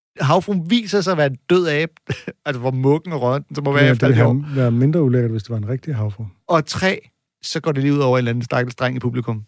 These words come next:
Speaker 1: der måske har fortjent det. Jeg skal ikke kunne sige det. Vi er nået til vejs ende i endnu en, øh, omgang, øh, Comedy-kontoret.
Speaker 2: Ja.
Speaker 1: Det, øh, tiden flyver i godt selskab, Torben.
Speaker 2: <laughs>
Speaker 1: Øhm,
Speaker 2: Tak.
Speaker 1: jeg vil, øh, jeg vil gerne lige, øh, når vi slutter af her med citatet,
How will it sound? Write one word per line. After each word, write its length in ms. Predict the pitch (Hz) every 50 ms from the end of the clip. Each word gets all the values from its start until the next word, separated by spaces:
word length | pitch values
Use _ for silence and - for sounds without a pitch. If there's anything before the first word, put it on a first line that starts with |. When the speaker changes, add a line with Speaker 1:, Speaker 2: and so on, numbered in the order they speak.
| _ -
Speaker 1:
der 60 | -
måske 240 | 117 117 - - -
har 40 |
fortjent 300 | - - - - - -
det. 60 | - 98
Jeg 60 | 110
skal 100 | - -
ikke 80 | 113
kunne 100 | - 117
sige 100 | - -
det. 80 | 101 107 - _ _ _ _ _ _ _ _ _ _ _ _ _ _ _ _ _ _ - - -
Vi 160 | 127 127 131
er 400 | 123 117 110 110 110 110 107 110
nået 240 | 113 120 127 123 113
til 180 | - 127 120 117
vejs 200 | 117 127 120 127
ende 200 | 131 139 147 - _ _ -
i 160 | - 143 139
endnu 160 | 135 143 143 139
en, 100 | 131 127
øh, 160 | 123 120 123
omgang, 380 | - 131 127 127 120 120 120
øh, 160 | 117 113 107 101
Comedy-kontoret. 600 | - 131 139 143 139 143 131 - 147 139 135 127 - _ _ _ _ _ _ _ - -
Speaker 2:
Ja. 80 | 175 - - _ _ _ _ _ _ _ _ _ _ _ _ _ -
Speaker 1:
Det, 300 | 139 143 139 127 120 117
øh, 60 | 113
tiden 240 | - - 196 190 156
flyver 220 | - 165 185 185
i 20 | 165
godt 200 | 160 170 165 -
selskab, 360 | 175 180 - - 160 127 -
Torben. 200 | - 135 120 110 - _ _ -
Speaker 2:
<laughs> 80 | - - - - - _ _ _ _ _ -
Speaker 1:
Øhm, 340 | 160 147 139 131 123 120 117
Speaker 2:
Tak. 140 | 117 127 117 107 110 113 113 107 - - - 147
Speaker 1:
jeg 160 | 147 147 143
vil, 100 | 156 147 143 143
øh, 480 | 139 135 127 123 123 117 117 113 104 90 - - _ _ _ _ -
jeg 80 | 165 165
vil 80 | 175
gerne 160 | 185 208 214 214
lige, 320 | 220 233 226 220 202 180
øh, 220 | 165 165 165 156 147
når 140 | 151 151 143
vi 80 | 131
slutter 260 | 120 - 160 151 175
af 120 | 196 202 196
her 200 | 202 196 165 - -
med 140 | - 165 151
citatet, 560 | - - 147 - 202 202 180 180 214 202